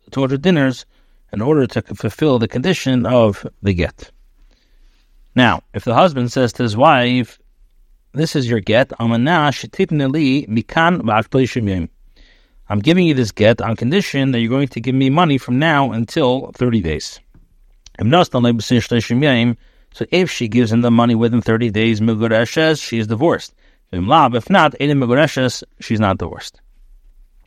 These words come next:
Oh, Rav Shimon Gamliel, Rav Shimon ben Gamliel says, "Ma'aseh B'Tzaidan B'Echad Shomar Li'ishtei," there was a story in the city of Tzaidan. In regards to the person who tells his wife, "Harei Ze Gitach Amana Shetitne Li Istelisi V'Avda Istelisi."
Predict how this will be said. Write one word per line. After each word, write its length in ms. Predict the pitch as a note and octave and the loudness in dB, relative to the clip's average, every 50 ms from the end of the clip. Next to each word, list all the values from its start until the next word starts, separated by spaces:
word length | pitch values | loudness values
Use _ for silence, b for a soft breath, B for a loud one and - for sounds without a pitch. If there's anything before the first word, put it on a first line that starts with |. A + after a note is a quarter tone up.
| _ _ _ _ - | _ _ _ _ 0
Oh, 200 | D#3+ D#3 C3 A#2+ | 2 2 4 2
Rav 120 | A#2+ - | 0 0
Shimon 240 | - A#2+ A#2+ A#2+ A#2 | 0 0 2 2 4
Gamliel, 460 | A#2+ A#2 B2 C#3+ D#3+ B2+ A#2 A#2+ A#2+ | 4 4 4 2 2 2 2 2 2
Rav 100 | A#2 G#2 | 0 -2
Shimon 580 | - E3 D3 C3 B2 A#2+ A#2+ A#2+ A#2 A#2 G#2 - - | -2 -2 0 0 2 2 2 0 0 -2 -4 -4 -2
ben 140 | A#2 A#2 A#2+ | -2 0 2
Gamliel 300 | A#2+ A#2+ A#2+ A#2+ A#2 A2 | 2 2 2 2 0 -2
says, 440 | - - D#3+ C3+ A#2 A#2 A2+ - - _ _ _ _ _ _ _ | 0 2 2 2 2 0 -2 -6 -10 _ _ _ _ _ _ _
"Ma'aseh 360 | - C3+ F#3 G#3 - - C#3+ D3+ | 2 4 4 4 2 0 -2 -4
B'Tzaidan 540 | E3 D#3 - - D#3 D3 D#3+ D3+ B2 A#2 A#2+ | -4 -4 0 2 4 4 4 4 2 0 0
B'Echad 300 | A#2 A#2+ A#2 - B2+ A2+ - | 2 2 0 0 0 -2 -2
Shomar 200 | A#2+ A2+ A#2+ A2+ | 0 0 0 0
Li'ishtei," 360 | A#2 A#2 B2+ D#3+ - - A#2+ | 0 -2 -4 -6 -2 -2 0
there 80 | A2+ A#2 | 0 2
was 120 | A2+ A2+ | 0 0
a 60 | A#2 | -2
story 280 | G#2+ - - E3+ E3 C#3+ | -2 0 0 2 2 2
in 80 | A2 A#2 | 2 0
the 60 | A2 | -2
city 220 | - - A2+ A2+ | -2 -2 -2 0
of 140 | A2+ A#2+ - | 0 -2 -2
Tzaidan. 460 | - - A#2+ A2+ G#2+ - F2+ D2 - - _ _ - _ _ - - - _ _ _ _ _ _ _ _ _ _ _ _ _ _ _ _ _ _ _ _ _ _ _ _ _ - | 0 2 2 2 2 0 -4 -8 -10 -12 _ _ -20 _ _ -20 -20 -20 _ _ _ _ _ _ _ _ _ _ _ _ _ _ _ _ _ _ _ _ _ _ _ _ _ -6
In 100 | G#2+ A2+ | -2 -2
regards 300 | A#2 A2+ D3+ E3 D#3 - | 2 4 4 4 4 2
to 80 | - A2+ | 0 -2
the 20 | |
person 280 | - F3 E3+ C#3 C3+ A#2 | 0 2 2 2 2 2
who 60 | G#2 | 2
tells 220 | - B2+ B2 A2+ | 2 0 0 0
his 100 | B2 A2 | 0 -2
wife, 260 | A2 C#3 D3+ D#3+ B2 | 0 2 2 2 2
"Harei 280 | B2 A2 A#2+ A#2+ A#2 A2+ | 0 -2 0 0 0 0
Ze 160 | G#2+ A#2 A2 | 0 -2 -4
Gitach 320 | F#2+ C3 E3+ E3 E3 D3+ - | -2 -2 -2 0 0 0 0
Amana 280 | E3 D#3+ D#3+ D#3+ D#3+ | 0 0 2 2 0
Shetitne 920 | D3 - C3 - - _ _ - B2+ A#2+ - _ - A2+ A2+ A#2 A#2 A#2 A2+ | 0 -2 -4 -8 -10 _ _ -4 -4 -4 -4 _ -2 -2 0 0 0 0 0
Li 340 | A#2+ D3 F#3 D#3+ D#3 E3 - | 0 0 0 0 0 -2 -2
Istelisi 1200 | - A#2+ A2 - - - - A#2+ A2+ C3+ F#3 F3+ - - B2+ B2 A#2+ A#2+ A#2+ A#2 A#2 A#2 A#2 A#2 G#2+ | -4 -6 -6 -6 -8 -6 -6 -4 -2 -2 -2 -2 -2 -2 0 2 2 2 2 2 2 0 0 0 0
V'Avda 500 | B2 A#2+ C3+ D#3 D#3+ D3+ D3 D#3+ D#3 - | 0 0 2 2 2 2 0 0 -2 -2
Istelisi." 840 | G#2+ F#2+ - - - G2 A#2 F3+ F#3 - - A#2 A2+ A#2 A#2+ A#2 | -2 -6 -10 -8 -8 -4 -4 -4 -4 -2 -2 -2 0 0 -2 -4